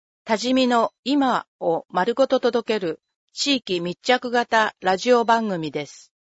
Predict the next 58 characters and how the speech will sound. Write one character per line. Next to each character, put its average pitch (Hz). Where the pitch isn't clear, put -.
市 -
内 269
で 185
行 175
わ 202
れ 185
る 170
イ 160
ベ 220
ン 226
ト 214
や 196
祭 170
り、 -
市 -
役 302
所 226
で 190
の 165
表 254
敬 262
訪 247
問 170
な 156
ど、 147
町 214
の 269
動 254
き 233
を 170
取 214
材 254
ス -
タ 240
ッ -
フ -
が 156
現 254
場 262
の 262
臨 254
場 220
感 160
そ 190
の 247
ま 247
ま 240
に 226
お 196
届 190
け 175
し -
ま 170
す。 -
主 -
催 285
者 190
や 151